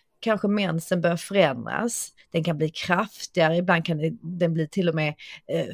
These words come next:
först kan det bli lite kortare i cykeln, sen kan det bli längre, eh, och att den kan hoppa över några cyklar. Och samtidigt kan man få en symptom som jag kallar östrogenbristsymptom. Och det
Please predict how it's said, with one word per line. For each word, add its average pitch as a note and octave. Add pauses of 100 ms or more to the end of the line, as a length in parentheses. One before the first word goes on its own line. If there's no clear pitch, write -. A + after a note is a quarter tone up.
(100)
först E3+
kan G3
det A3+
bli A#3
lite A#3+
kortare A#3
i E3
cykeln, G3+
sen E3
kan C3
det C#3+
bli F#3
längre, G#3 (460)
eh, F3+
och E3
att E3
den D#3+
kan D#3+
hoppa D#3
över G3
några G#2
cyklar. - (120)
Och G#3
samtidigt A3
kan E3+
man D#3
få -
en E3
symptom D#3+ (160)
som F3+
jag E3+
kallar D#3
östrogenbristsymptom. E3+ (440)
Och E3+
det F3